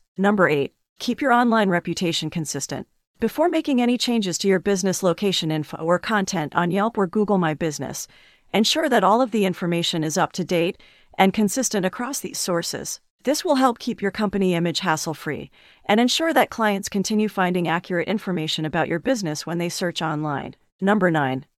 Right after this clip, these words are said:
connect your accounts. If you have a Twitter, Facebook, or LinkedIn account for your business, it's crucial that you connect these social media sites with your other online profiles and reviews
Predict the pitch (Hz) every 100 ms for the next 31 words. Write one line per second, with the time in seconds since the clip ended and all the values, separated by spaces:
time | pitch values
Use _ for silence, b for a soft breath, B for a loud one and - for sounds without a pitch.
0 | - 202 202 196 202 180 190 135 - -
1 | _ _ 202 233 247 254 - 339 320 285
2 | 311 - - 190 180 208 180 - - 208
3 | 214 262 - 233 226 233 190 - 175 170
4 | 208 175 - - - - _ 226 226 -
5 | 349 311 254 214 208 240 214 202 208 185
6 | 202 185 185 175 202 202 156 - 143 147
7 | - 196 214 202 247 220 175 170 147 147
8 | - 180 - 156 147 151 170 156 151 175
9 | 160 139 -